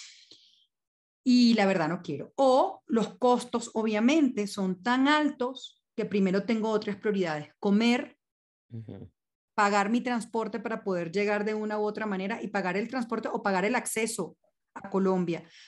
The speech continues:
Speaker 1: Pagar el acceso por lo general es cuando pasan por las trochas y los grupos irregulares cobran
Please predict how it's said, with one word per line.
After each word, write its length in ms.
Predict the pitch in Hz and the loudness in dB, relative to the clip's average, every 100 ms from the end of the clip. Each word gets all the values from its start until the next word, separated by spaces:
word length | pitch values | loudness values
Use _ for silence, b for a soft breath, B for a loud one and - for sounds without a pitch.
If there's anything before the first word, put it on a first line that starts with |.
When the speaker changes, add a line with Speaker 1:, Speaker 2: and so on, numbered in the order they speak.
| B | B
Speaker 1:
Pagar 200 | 214 196 | 0 2
el 100 | 220 | 2
acceso 460 | 240 - 226 240 | 0 0 -2 -2
por 140 | 240 233 | -4 -2
lo 100 | 202 | 0
general 340 | 190 180 170 | 0 0 -2
es 200 | 196 190 | -2 -6
cuando 260 | - 220 202 | -8 -6 -4
pasan 320 | 180 196 226 | -4 -2 -4
por 140 | 240 | -2
las 180 | 202 175 | -4 -4
trochas 360 | 196 190 190 277 | -2 -2 0 0
y 40 | |
los 100 | 262 | 0
grupos 300 | 202 170 208 | 0 -2 -2
irregulares 640 | 240 214 175 175 160 190 - | -2 0 -2 -2 -2 -4 -4
cobran 560 | 240 214 180 202 233 | 0 2 0 -2 -6